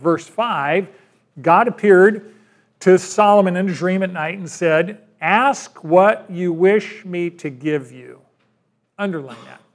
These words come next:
Then Solomon said, "You have shown great loving kindness to your servant David, my father,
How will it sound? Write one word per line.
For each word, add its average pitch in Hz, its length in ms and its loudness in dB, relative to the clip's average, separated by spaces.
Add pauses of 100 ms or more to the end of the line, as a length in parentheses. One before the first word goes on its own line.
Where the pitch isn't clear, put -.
(800)
Then 247 140 2
Solomon 247 420 4
said, 139 280 -2
"You 165 120 2
have 143 120 0
shown 190 460 2
great 165 280 2
loving 156 300 -2
kindness 180 380 -2
to 165 100 -14
your 151 120 -6
servant 151 440 -6
David, 151 300 -4
my 175 140 -6
father, 262 460 -6